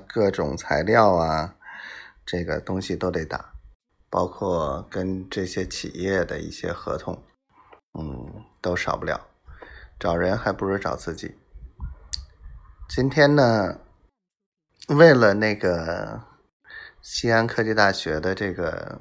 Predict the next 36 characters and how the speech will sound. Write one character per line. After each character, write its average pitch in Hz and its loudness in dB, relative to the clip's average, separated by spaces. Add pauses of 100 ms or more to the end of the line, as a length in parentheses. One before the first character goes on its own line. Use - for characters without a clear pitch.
(100)
这 - -14
个 85 -8
互 - -8
联 95 0
网+ 87 2
这 92 0
个 87 -2
评 80 -6
审， - -6 (600)
昨 104 -4
天 120 0
晚 104 2
上 98 -2
看 110 0
了 95 0
一 - -4
下 107 -2
项 110 2
目， - -6 (840)
我 120 -4
觉 117 4
得 135 8
这 135 0
些 123 2 (440)
大 107 2
学 95 0
呀， 98 2
真 110 -2
的 104 2
没 90 0
啥 92 -2
长 92 -6
进， - -10 (880)
呃， 80 -6
还 98 -2
是 107 -2